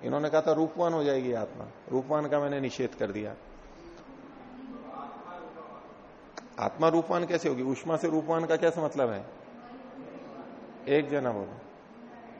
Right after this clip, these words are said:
ऊष्मा का ग्रहण किस इंद्रिय से होता है? गर्मी का ग्रहण किस इंद्रिय से होता है?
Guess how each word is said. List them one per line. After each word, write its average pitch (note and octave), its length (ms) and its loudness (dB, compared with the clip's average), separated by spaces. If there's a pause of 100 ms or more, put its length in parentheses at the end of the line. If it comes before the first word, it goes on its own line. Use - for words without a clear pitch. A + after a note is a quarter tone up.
(2500)
ऊष्मा F3 360 4
का F3 160 8
ग्रहण D#3+ 300 4
किस F3 200 0
इंद्रिय D#3 300 2
से D3+ 120 0
होता A#2+ 240 2
है? G#2 160 -8 (1500)
गर्मी D3+ 360 6
का F3 120 8
ग्रहण E3+ 240 2
किस E3+ 240 -2
इंद्रिय E3 280 4
से E3+ 120 4
होता C3+ 220 6
है? G#2+ 180 0